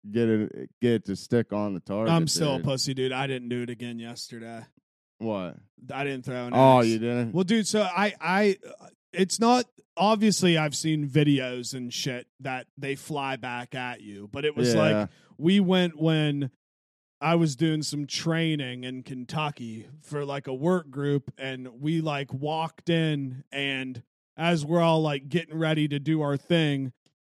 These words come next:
Speaker 2: there was just chick up there that threw one, and it, like, flew back at her. So, like, I saw
Speaker 1: Yeah.
Speaker 2: it, and I was like,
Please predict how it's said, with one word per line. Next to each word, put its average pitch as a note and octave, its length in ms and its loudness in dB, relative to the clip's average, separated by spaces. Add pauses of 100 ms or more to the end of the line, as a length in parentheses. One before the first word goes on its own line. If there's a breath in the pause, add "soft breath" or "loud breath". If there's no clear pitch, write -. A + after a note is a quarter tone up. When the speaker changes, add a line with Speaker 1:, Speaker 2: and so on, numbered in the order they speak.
(220)
Speaker 2:
there E3 120 4
was D#3 180 0
just D3 280 -6
chick F#3+ 320 4
up C#3 220 -6
there C3+ 280 -4
that C3 220 -10
threw E3+ 400 4
one, C3+ 400 -2
and C3 180 -8
it, C3+ 100 -8
like, B2+ 240 -10
flew F3 400 8
back D3+ 360 -2
at D3+ 240 -4
her. E3 160 -4
So, D#3+ 120 -6
like, C#3+ 200 -8
I C#3+ 100 -6
saw E3 580 2
Speaker 1:
Yeah. F#3+ 100 6
Speaker 2:
it, - 140 0
and D#3 120 -4
I D#3 100 -2
was D3 140 -4
like, C3+ 240 -6